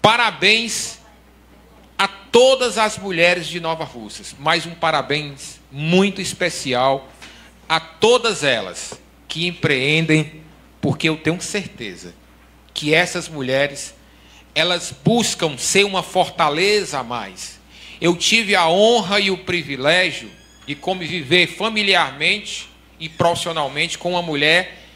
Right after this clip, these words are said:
que, com mais de cinquenta anos de idade, já aposentada como professora,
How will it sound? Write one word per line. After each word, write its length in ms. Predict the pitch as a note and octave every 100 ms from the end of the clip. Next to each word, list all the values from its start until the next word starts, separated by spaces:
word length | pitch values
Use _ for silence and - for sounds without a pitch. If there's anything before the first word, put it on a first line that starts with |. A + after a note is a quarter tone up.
| - - -
que, 140 | - F3
com 200 | - G3+
mais 480 | G3 A3 C#4 C4 -
de 80 |
cinquenta 680 | - - A#3+ - C#4 D#4+ -
anos 320 | A#3 A3+ G3+
de 80 | F3
idade, 440 | E3+ C#3+ B2 A#2 -
já 200 | D#3+ E3
aposentada 580 | E3 D3+ D3 D#3+ E3
como 240 | D#3 D#3 C#3+
professora, 880 | D3 C3+ C3 - D#3+ F3 G3 F#3+